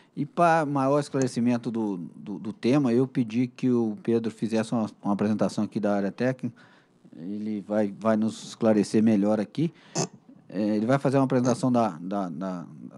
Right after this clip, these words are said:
consulta pública como um todo, mas se puder focar no, no tema levantado pelo Moisés, a gente te agradece pela celeridade.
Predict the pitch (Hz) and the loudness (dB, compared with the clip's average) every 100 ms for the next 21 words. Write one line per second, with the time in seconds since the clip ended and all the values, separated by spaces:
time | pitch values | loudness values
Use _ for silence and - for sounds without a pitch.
0 | 73 107 127 107 98 107 120 123 131 127 | -12 -10 -6 -4 -4 -4 0 2 2 2
1 | 139 151 147 143 156 - - - - 131 | 2 2 0 0 -6 -14 -20 -10 -2 0
2 | 120 135 - 123 123 123 117 104 - 107 | 2 2 4 6 6 6 6 4 2 2
3 | 113 120 117 117 113 107 104 117 110 107 | 2 4 6 6 4 4 2 2 0 0
4 | 117 113 107 104 110 120 117 - 113 117 | 0 2 2 2 0 0 -4 -6 -4 0
5 | 113 101 104 - 104 101 107 104 104 95 | 0 2 -2 -2 -2 -2 -2 -2 0 0
6 | 90 - | 0 -2